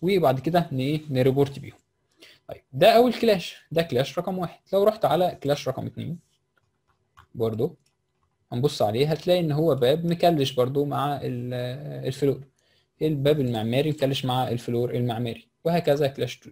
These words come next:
ثري وفور. تقريبًا كل دي نفس انواع الكلاشز، لكن ده ممكن يكون كلاش مختلف شويه. اختاره كده، تعال نشوفه. اوكي، تقريبًا ابعاد الباب مش مناسبه مثلًا، او الفاميلي بتاعت الباب مش مناسبه، فمكلش مع الفلور من فوق.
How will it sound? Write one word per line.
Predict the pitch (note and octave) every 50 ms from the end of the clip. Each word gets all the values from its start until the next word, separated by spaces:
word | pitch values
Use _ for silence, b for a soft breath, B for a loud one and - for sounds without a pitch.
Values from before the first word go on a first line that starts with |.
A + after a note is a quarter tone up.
| - -
ثري | - - - A#2 A#2 A#2+ A#2
وفور. | A#2 A#2 - - B2 A#2+ A#2+ - b b b b b b _
تقريبًا | F#3+ G3+ G#3+ G#3 G#3 F#3+
كل | F3 - E3+ E3+ D#3
دي | D3 E3 E3+ D#3 G#2+
نفس | C3 D#3 E3+ E3+ - - - - - - C3
انواع | B2 B2+ C3+ C#3+ C#3+ - -
الكلاشز، | B2 A#2+ - - A#2+ A2+ - - - - - - _ _ _ _ _ -
لكن | D#3+ E3 E3+ D#3+ C#3+ A#2+
ده | A#2 B2
ممكن | C#3 D3 D3 E3 D3+
يكون | D3 - D#3 D3
كلاش | - C#3+ C#3 C#3 C3+ -
مختلف | C3+ B2+ - - C3+ C3 B2+ B2+
شويه. | - A#2+ A2 A2 A2+ D3 - - _ _ _ _ _
اختاره | - - - B2+ A#2+ A#2+ A#2
كده، | - B2 G#2+ A#2 D3 F3+ F#3+ G3 - - - - _ _ _
تعال | - - B2+
نشوفه. | - - A2+ A#2 - D#3 F3 - _ _ _ _ _ _ - - _ _ _ - - _ _ _ _ _ _ _ _ _ _ _ _ - - _ _ _ _
اوكي، | _ - A#2+ C#3
تقريبًا | C#3 C#3+ D#3 D#3 D#3 D#3 D3+ D#3 D#3 D3 D3 C3+
ابعاد | C3+ B2 A2+ B2+ C#3 C#3
الباب | C3 A#2+ A2+ G#2+ A2 A#2+ C#3 D3
مش | C3 C3 B2 - C3+
مناسبه | B2 A#2 A#2+ B2 B2+ B2 G#2+
مثلًا، | A2 A#2 - - C#3 C#3 B2+
او | B2
الفاميلي | B2 B2 - B2 A#2+ A#2 A#2
بتاعت | A#2 - - B2+ - A2
الباب | A2 A2 A2 A2+
مش | A#2 A#2 A#2 - A2
مناسبه، | G2+ G2 G#2+ A2+ B2 C#3 E3+ b b b b b b
فمكلش | - D#3 D#3 D3+ - D#3+ D#3+ E3+ E3 - -
مع | C#3 C#3 D#3
الفلور | D3 C3+ - - A2+ A2 A2 A#2+
من | C#3+ D3+ D#3+ D#3
فوق. | D#3 - F3+ D#3 - - _